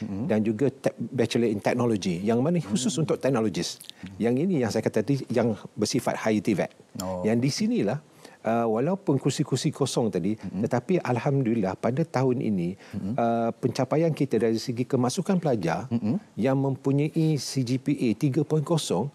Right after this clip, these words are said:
Speaker 1: Okey.
Speaker 2: tujuh puluh lima peratus,
Speaker 1: Oh.
Speaker 2: uh, yang hadir ke Universiti Malaysia Pahang.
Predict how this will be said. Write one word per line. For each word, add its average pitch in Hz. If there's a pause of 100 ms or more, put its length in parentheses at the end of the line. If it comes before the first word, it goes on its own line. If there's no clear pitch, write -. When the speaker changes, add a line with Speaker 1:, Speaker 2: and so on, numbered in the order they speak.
(120)
Speaker 1:
Okey. 113
Speaker 2:
tujuh 165
puluh 175
lima 175
peratus, - (400)
Speaker 1:
Oh. 117
Speaker 2:
uh, 131
yang 120
hadir 147
ke 123
Universiti 117
Malaysia 110
Pahang. -